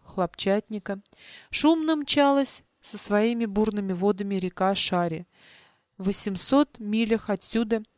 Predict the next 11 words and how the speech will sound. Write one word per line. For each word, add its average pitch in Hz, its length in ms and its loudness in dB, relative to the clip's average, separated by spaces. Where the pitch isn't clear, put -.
она 202 280 2
впадала 247 640 2
в - 220 -20
озеро 185 420 0
Чад. - 440 -6
Доктор 220 400 2
проследил 269 600 0
её 214 200 2
течение 233 500 -2
по 226 180 2
карте 233 480 -2